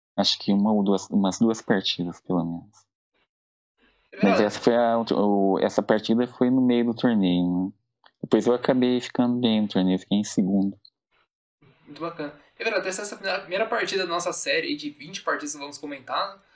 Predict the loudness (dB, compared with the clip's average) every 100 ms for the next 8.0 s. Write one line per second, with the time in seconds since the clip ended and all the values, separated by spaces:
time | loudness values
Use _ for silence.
0 | _ _ _ 0 2 2 0 -8 -4 -4
1 | -4 -4 -2 0 -2 -2 -4 -6 -4 -4
2 | -2 -2 -2 -4 -6 -10 -8 -4 -4 -4
3 | -6 -8 -12 -12 -12 -12 -8 -6 -6 _
4 | _ -12 -4 -2 -2 -4 -6 -10 -12 -12
5 | -12 -8 -6 -6 -8 -16 _ _ -16 -12
6 | -8 -6 -8 -10 -4 -2 0 -2 -2 -4
7 | -4 -6 -4 -2 0 -2 -4 -4 -4 -8